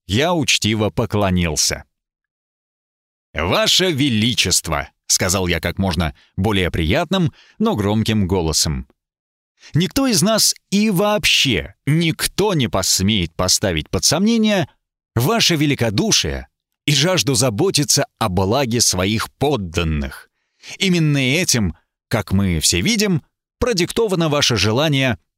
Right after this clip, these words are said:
выдать леди Даниэлу замуж за сэра Марселена, без сомнения, человека, наделённого умом, отвагой,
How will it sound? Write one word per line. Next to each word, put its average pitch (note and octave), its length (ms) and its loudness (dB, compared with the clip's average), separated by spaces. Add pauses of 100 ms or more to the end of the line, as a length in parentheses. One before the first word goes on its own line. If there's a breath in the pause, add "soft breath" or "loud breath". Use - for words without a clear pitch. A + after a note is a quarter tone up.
выдать G2+ 580 0
леди F#2+ 420 0
Даниэлу E2 640 0
замуж E2+ 560 -2
за F#2 200 0
сэра E2+ 260 0
Марселена, D#3 720 0 (500)
без C#3+ 240 2
сомнения, D3+ 500 2
человека, D3+ 540 0
наделённого C#3+ 800 0
умом, B2+ 640 0 (240)
отвагой, A#2 1000 -2